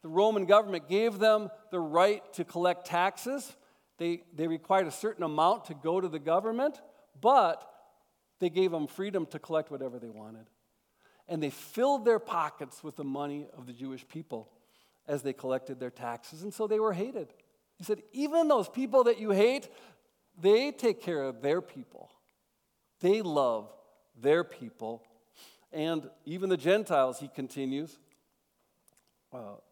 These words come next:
"What more are you doing than, than they, than they are? Do not even the Gentiles do the same?" Non-Jewish people, he was saying, do this. We need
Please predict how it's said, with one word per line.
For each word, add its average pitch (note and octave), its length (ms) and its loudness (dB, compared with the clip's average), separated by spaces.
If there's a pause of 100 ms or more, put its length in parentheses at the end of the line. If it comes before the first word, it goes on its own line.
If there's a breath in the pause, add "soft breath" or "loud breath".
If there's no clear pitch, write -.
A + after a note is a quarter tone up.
"What D3+ 180 0
more D#3 160 2
are E3+ 40 2
you C#3+ 160 -2
doing D3 420 -6 (280)
than, B2+ 240 -6 (160)
than B2+ 200 -8
they, D3 280 -6 (140)
than C3+ 140 -6
they D#3 160 -4
are? B2+ 180 -4
Do D#3+ 160 -6
not F#3 180 4
even F3 220 -6
the C#3+ 100 -4
Gentiles F3+ 800 -2 (480)
do D3+ 320 -8 (140)
the D#3 100 -10
same?" D3+ 440 -14 (2500)
Non-Jewish G#3+ 640 0
people, C#3+ 320 -8
he B2 120 -10
was B2+ 100 -10
saying, A#2 400 -10
do D3 160 -6
this. A2 380 -10 (580)
We C#4+ 500 -2 (140)
need F3 440 -2